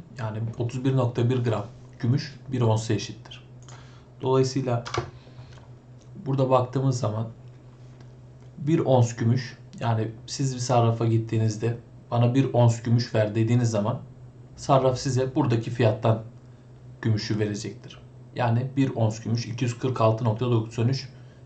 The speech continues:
Türk lirasıdır. O da otuz bir nokta bir grama eşittir. Bu dünya standardında belirlenmiş bir oran. Bunun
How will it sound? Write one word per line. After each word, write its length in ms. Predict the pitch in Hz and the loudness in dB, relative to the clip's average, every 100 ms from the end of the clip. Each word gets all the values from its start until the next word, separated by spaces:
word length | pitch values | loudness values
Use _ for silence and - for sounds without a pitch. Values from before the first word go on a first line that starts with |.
| - - | -20 -2
Türk 240 | 120 113 | -2 0
lirasıdır. 460 | 101 104 - 87 - - - - - - - - - - - - - - - | -4 -6 -10 -12 -16 -20 -20 -20 -20 -20 -20 -20 -20 -20 -20 -20 -20 -20 0
O 160 | 151 143 | 4 4
da 40 | |
otuz 420 | - 131 147 143 | 2 0 0 2
bir 120 | 143 | 4
nokta 340 | 131 113 139 135 | 4 4 2 2
bir 160 | 131 | 2
grama 460 | 120 113 113 139 - - - | 4 6 6 4 2 -10 -2
eşittir. 640 | 113 107 - - - - - - - - - - - - - - | -2 -2 -6 -12 -16 -20 -20 -20 -20 -20 -20 -20 -20 -20 -20 -8
Bu 140 | 156 143 | -2 4
dünya 280 | 156 156 147 | 6 8 6
standardında 920 | - 113 104 107 104 104 104 156 - - - - - - - - - - - - 135 | 6 4 6 4 2 0 -4 -4 -8 -18 -20 -20 -20 -20 -20 -20 -20 -20 -20 -12 2
belirlenmiş 680 | 139 127 113 107 123 - | 4 6 6 6 2 0
bir 100 | 131 | 2
oran. 240 | 117 101 - - - - - - - - - - - - 143 | 2 2 -2 -12 -20 -20 -20 -20 -20 -20 -20 -20 -20 -12 -2
Bunun 380 | 151 175 196 | 2 2 0